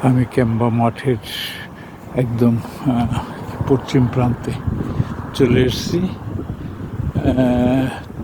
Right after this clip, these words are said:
তারপরে আছে এখানে, আহ, উডওয়ার্থ একটা বড় দোকান, আমি সেখানে যাব। তো আপনাদের ক্যানবেরার, আহ, ক্যাম্পার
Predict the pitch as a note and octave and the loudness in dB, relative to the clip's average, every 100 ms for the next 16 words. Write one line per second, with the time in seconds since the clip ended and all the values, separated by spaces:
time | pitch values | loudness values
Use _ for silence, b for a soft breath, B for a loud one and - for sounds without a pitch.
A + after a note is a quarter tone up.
0 | - - C#3+ C#3+ A#2+ - C3+ C3 C#3 B2+ | -8 -4 0 0 -2 2 4 6 6 4
1 | - C#3 B2 G#2+ C3 B2+ A#2+ - - - | 0 0 0 0 0 2 0 -4 -14 -16
2 | - - - - - - C3+ C3 B2+ B2+ | -16 -16 -16 -18 -8 -2 2 4 2 4
3 | C3 B2 C3 C3+ B2 - - B2+ - B2 | 4 6 6 6 2 0 -2 -2 0 2
4 | C3 B2+ C3+ C3 - C#3+ D3+ B2 A#2 - | 2 2 2 0 0 -2 -2 -2 -2 -4
5 | B2+ C3 B2+ A#2+ C3 - C#3 F#3+ - - | -6 -4 -2 0 -2 0 -2 -2 -8 -10
6 | - B B B B - - - - A#2+ | -10 B B B B -12 -8 -6 0 2
7 | A#2 A#2 A#2 A#2 A2 C#3 A2+ - A2+ A#2+ | 4 4 4 2 2 0 0 -2 0 0
8 | A2+ - - - B B B - - - | -2 -6 -12 -14 B B B -20 -20 0
9 | C3 B2+ A#2+ C3 C3 A#2+ C#3 D3+ - - | 4 4 4 4 6 4 2 -2 -8 -16
10 | - - - - - - - - - - | -20 -20 -20 -20 -20 -20 -20 -20 -18 -18
11 | - - C3 B2 B2+ B2+ B2+ C3+ C3+ A#2+ | -8 0 4 4 2 2 2 0 -2 -4
12 | B B B - C#3+ C#3+ D3 B2 D#3 | B B B -2 0 2 2 4 4